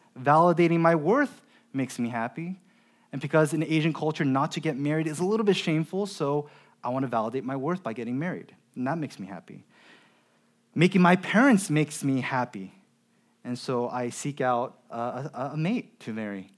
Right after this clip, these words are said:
so I can get my parents off my back. And I wanna make them happy. Comfort makes me happy. Dual income, yes. Dual income. There are more comforts, more, more things that we can buy with two incomes rather than one. Sex makes me happy.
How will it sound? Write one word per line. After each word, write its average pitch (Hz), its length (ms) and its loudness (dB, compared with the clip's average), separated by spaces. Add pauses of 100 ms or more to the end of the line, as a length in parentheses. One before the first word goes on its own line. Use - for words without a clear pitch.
(300)
so - 100 -14
I 117 40 -10
can - 120 -10
get 139 120 -6
my 143 100 -8
parents 175 520 -4
off 107 180 -10
my 101 140 -12
back. 92 400 -16 (720)
And 117 80 -10
I 110 40 -6
wanna 113 140 -6
make 113 180 -8
them 123 160 -6
happy. 104 500 -14
Comfort 208 500 4
makes 143 240 -2
me 123 100 -2
happy. 104 560 -14
Dual 165 260 -2
income, 113 500 -6
yes. - 520 -8 (500)
Dual 208 240 0
income. 147 400 0 (600)
There 147 80 -12
are 139 40 -6
more 156 180 0
comforts, 160 580 -6
more, 139 160 -6
more 160 200 0
things 175 280 0
that 156 80 -2
we 139 80 -6
can 127 160 -4
buy 120 420 0 (280)
with 113 160 -16
two 143 220 -8
incomes 107 380 -8
rather 104 180 -10
than 120 180 -6
one. 151 300 -6 (1400)
Sex - 480 -2
makes 131 260 -6
me 107 120 -6
happy. 92 440 -12